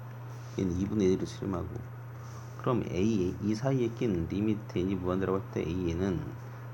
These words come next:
마이너스 사분의 일이 될 수도 있고, 여기 될 수도 있고, 그냥 사분의 일이 될 수도 있고, 팔분의 일이 될 수도 있고, 팔분의 일이 될 수도 있고, 물론 왔다 갔다 할 수도 있고.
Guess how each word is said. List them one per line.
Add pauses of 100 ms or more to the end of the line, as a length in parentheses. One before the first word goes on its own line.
마이너스
사분의
일이
될
수도
있고,
여기
될
수도
있고, (120)
그냥
사분의
일이
될
수도
있고,
팔분의
일이
될
수도
있고,
팔분의
일이
될
수도
있고, (680)
물론
왔다
갔다
할
수도
있고.